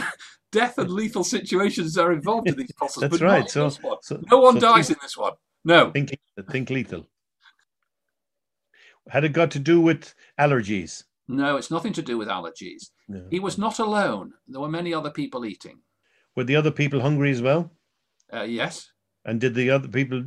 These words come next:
Speaker 2: imitate him, or did they continue with their meal?
Speaker 1: Uh, they, uh, th-, uh, many of them had stopped already. When he stopped, everyone else stopped.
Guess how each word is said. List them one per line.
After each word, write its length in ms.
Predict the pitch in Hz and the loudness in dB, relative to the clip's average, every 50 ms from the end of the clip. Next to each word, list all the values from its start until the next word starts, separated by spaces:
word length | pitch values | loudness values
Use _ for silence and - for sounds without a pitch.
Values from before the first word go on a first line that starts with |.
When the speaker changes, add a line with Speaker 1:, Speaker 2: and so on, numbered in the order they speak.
| 143 - | -8 -4
Speaker 2:
imitate 440 | 160 139 139 135 - 143 147 143 143 | -2 -2 0 0 0 0 0 0 0
him, 140 | 156 147 127 | -2 -2 -2
or 60 | 117 | -2
did 140 | 113 117 113 | -2 -2 -2
they 120 | 120 117 | -4 -4
continue 380 | 104 - 117 104 131 131 123 117 | -4 -4 -6 -4 -4 -2 -2 -2
with 120 | 113 104 | -2 -2
their 120 | - 110 107 | -4 -4 -4
meal? 300 | 110 107 98 82 78 - _ _ _ _ _ _ _ _ _ _ _ _ _ _ _ _ _ _ - | -4 -4 -4 -6 -8 -12 _ _ _ _ _ _ _ _ _ _ _ _ _ _ _ _ _ _ -14
Speaker 1:
Uh, 240 | - 101 107 107 98 - _ | -12 -10 -10 -10 -10 -12 _
they, 360 | - 131 147 175 175 - - _ _ _ _ _ _ _ _ _ _ _ _ _ _ _ - - | -8 -4 -2 -2 -2 -2 -4 _ _ _ _ _ _ _ _ _ _ _ _ _ _ _ -20 -16
uh, 140 | 107 110 | -16 -16
th-, 180 | 120 _ - _ _ - | -16 _ -20 _ _ -20
uh, 140 | 120 117 123 | -20 -16 -12
many 320 | 131 123 143 165 202 185 | -8 -6 -4 -2 -2 -2
of 80 | 160 139 | -2 -2
them 200 | 139 131 131 113 | -2 -4 -4 -4
had 280 | - - 143 135 - | -6 -6 -6 -6 -6
stopped 380 | - - - 196 - - - - | -6 -8 -4 -4 -4 -4 -6 -8
already. 540 | 117 110 107 110 107 92 98 101 127 139 _ _ _ _ _ _ _ _ _ _ _ _ _ _ _ _ | -8 -6 -4 -4 -6 -6 -6 -10 -12 -12 _ _ _ _ _ _ _ _ _ _ _ _ _ _ _ _
When 260 | - 127 127 127 127 120 | -12 -8 -8 -6 -6 -6
he 200 | 127 165 208 190 | -6 -4 -4 -6
stopped, 420 | - - 135 110 110 - - - _ - | -6 -6 -6 -6 -6 -8 -12 -20 _ -14
everyone 340 | 127 123 120 117 113 113 110 | -12 -8 -8 -6 -6 -6 -6
else 180 | 107 107 - | -6 -8 -8
stopped. 400 | - - - 90 - _ _ _ | -10 -14 -14 -16 -16 _ _ _